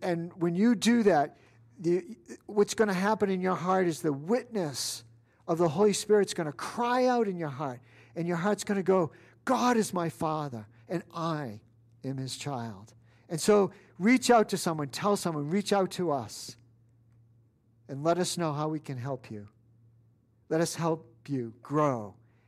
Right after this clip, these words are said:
and become a true disciple of Jesus Christ as your Lord and Savior. Well, God bless you today. We're on a, on a tight schedule here, and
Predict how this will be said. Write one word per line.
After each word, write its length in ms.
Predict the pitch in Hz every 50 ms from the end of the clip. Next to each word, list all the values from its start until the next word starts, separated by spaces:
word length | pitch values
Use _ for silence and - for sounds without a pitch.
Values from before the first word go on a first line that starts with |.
| _ _ -
and 80 | 135
become 340 | 135 139 131 - 156 160 143
a 60 | 135
true 320 | 120 - - - 175 170 160
disciple 720 | 135 131 120 - - 147 139 135 123 - - 104 92 - - - _ _ _ _ _ _ _ _ _
of 160 | - 127 123 117
Jesus 420 | - - 143 135 117 123 110 -
Christ 480 | - - 127 117 113 110 - - - - _ _ _ _ _ -
as 180 | 123 123 -
your 100 | - 120
Lord 280 | 110 113 113 110 113 107
and 120 | 110 107
Savior. 480 | - - - 101 98 101 95 95 85 - _ _ _ _ _ _ _ _ _ _ _ _ -
Well, 100 | 165 165
God 260 | 147 196 202 202 208
bless 300 | 175 202 202 196 - -
you 60 | 202
today. 540 | 190 - - 180 180 190 185 190 185 180 175 - - - _ _ _ _ _ _ _ _ _ _ _ _ _ _ _ _ _ - -
We're 160 | - 175 180
on 160 | 185 185 175 170
a, 220 | 151 135 123 110 - _ _ _ _ _ _ _ _ -
on 140 | 160 160 151
a 60 | 143
tight 320 | - - - 214 196 -
schedule 480 | - - - - 233 214 185 180 208 185
here, 360 | 156 165 185 202 190 185 175
and 160 | 156 143 143